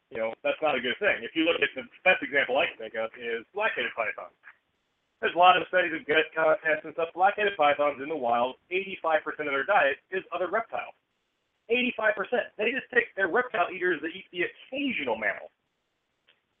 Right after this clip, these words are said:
Reptiles do not store body fat like a mammal does. Mammals are always fattier.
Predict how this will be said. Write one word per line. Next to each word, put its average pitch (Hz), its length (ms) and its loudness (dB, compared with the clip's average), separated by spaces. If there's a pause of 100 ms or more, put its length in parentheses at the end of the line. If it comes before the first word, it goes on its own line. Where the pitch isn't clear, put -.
(280)
Reptiles 185 500 4
do 165 60 -6
not 180 220 0
store 170 220 0
body 165 340 4
fat 120 240 -2 (380)
like 135 200 4 (220)
a 135 60 -16
mammal 143 280 2
does. - 240 -14
Mammals 170 360 4
are 147 240 2
always 156 480 6 (120)
fattier. 107 380 -2